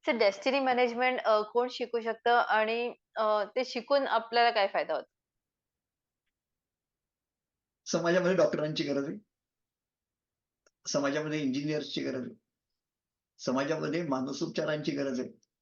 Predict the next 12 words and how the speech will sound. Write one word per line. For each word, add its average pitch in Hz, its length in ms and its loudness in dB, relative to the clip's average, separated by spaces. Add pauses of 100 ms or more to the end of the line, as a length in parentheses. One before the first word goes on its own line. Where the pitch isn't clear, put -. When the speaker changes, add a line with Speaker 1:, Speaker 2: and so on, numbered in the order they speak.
(880)
Speaker 2:
समाजामध्ये 202 560 2
ज्योतिषांची 175 520 2
गरज 120 280 0
आहे 127 100 -10 (560)
आणि 190 160 4
ज्योतिषांचा 190 760 2
पुढारलेला 190 680 2
प्रकार 123 400 0 (440)
म्हणजे 143 220 -2
डेस्टिनी 123 380 0
मॅनेजमेंट 110 480 -6
आहे. - 80 -20